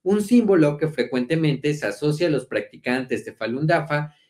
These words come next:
quienes buscan regresar a su verdadero ser a través de la autocultivación. Varios de los asistentes del desfile dijeron a The Epoch Times que se sentían felices de que esta disciplina se pudiera dar a conocer en su región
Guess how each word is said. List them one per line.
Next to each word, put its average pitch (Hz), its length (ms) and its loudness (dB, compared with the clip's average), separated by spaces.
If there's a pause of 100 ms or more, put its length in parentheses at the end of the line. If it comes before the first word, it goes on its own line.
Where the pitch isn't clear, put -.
(120)
quienes 208 360 4
buscan 190 420 0
regresar 143 500 0
a 160 80 2
su 156 140 -6
verdadero 107 480 0
ser 135 400 0 (240)
a 123 200 -2
través 135 400 2
de 175 80 4
la 151 80 6
autocultivación. 135 1120 -2 (580)
Varios 175 360 4
de 180 100 2
los 160 160 0
asistentes 156 680 -4
del 117 140 -2
desfile 151 520 -2 (240)
dijeron 240 440 4
a 185 100 0
The 127 200 2
Epoch 165 280 -4
Times 151 440 -2 (180)
que 156 100 0
se 147 120 -4
sentían 147 520 -2
felices 156 540 -2
de 160 120 -4
que 185 100 0
esta 190 180 -2
disciplina 135 680 -4
se 135 140 -6
pudiera 156 460 0
dar 160 180 2
a 156 140 0
conocer 123 400 -4
en 120 120 -2
su 120 140 -6
región 156 460 -2